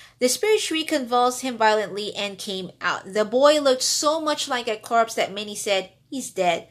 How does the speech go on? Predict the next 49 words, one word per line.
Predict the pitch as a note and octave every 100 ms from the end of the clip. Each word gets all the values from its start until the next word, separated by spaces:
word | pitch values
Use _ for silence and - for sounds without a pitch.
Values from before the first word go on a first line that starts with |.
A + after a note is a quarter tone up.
| _ _ _ -
But | B3 C4
Jesus | D#4 D#4+ E4 -
took | F#4+ F4 -
him | E4+ D#4+ B3
by | B3+
the | C4 B3+
hand | B3+ D#4+ B3 F#3 - -
and | B3+ C4 B3+ C4
lifted | D#4+ D#4+ D4+ C#4
him | C#4+ C4
up | C#4 C4+
to | - C4
his | B3
feet, | - C4+ C4+ -
and | A#3 C4
he | C4
stood | B3 - C#4 C#4+
up." | C#4 A#3
Now, | A#3
isn't | - - E4+
that | E4 D4+
like, | C4 B3+ A#3+ - - -
like | A#3+ A#3+
some | - C4 C4+
of | A#3+
us, | G#3+ G3+
you | A3+
know, | A3 A3+
looking | A3 A#3+ B3 A#3
like, | G#3 F#3+ -
you |
know, | B3+ G#3+
we're | A3
living, | G#3+ B3 G#3+ G#3
but | G3+ G3+
we're |
looking | G#3 A3+ A3+ G#3
like | F3+ F3
dead, | G3 F3+ D#3 - _ -
okay? | F#3 G#3
Going | F#3 G#3+ G#3+
through | G3+ F#3
our | F3+
daily | F#3+ G#3 A3 A3
life | F#3+ F3+
looking | F#3+ G3 G3
like | F3 F3 E3+
dead, | F3 E3+ -
okay? | F3 F#3+